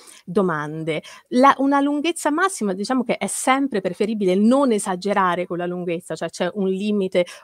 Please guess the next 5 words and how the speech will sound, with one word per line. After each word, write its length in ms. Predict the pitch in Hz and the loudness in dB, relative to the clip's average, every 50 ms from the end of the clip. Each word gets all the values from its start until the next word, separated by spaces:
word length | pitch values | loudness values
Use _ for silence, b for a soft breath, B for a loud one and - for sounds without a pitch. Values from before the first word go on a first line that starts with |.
| B | B
oltre 540 | - 202 190 190 - - 190 180 170 165 165 | -2 -2 -2 -2 -2 -2 -2 0 0 0 -2
al, 500 | - - 185 165 175 170 165 160 160 - - | -2 -2 -2 -2 -2 -2 -2 -4 -6 -6 -4
al, 460 | - 170 165 170 170 160 165 - - - | -4 -4 -4 -4 -4 -6 -6 -8 -8 -6
al 240 | - 175 175 175 - _ | -4 -4 -4 -6 -6 _
quale, 480 | - 208 185 185 185 180 175 170 170 | 0 2 4 4 4 4 2 2 0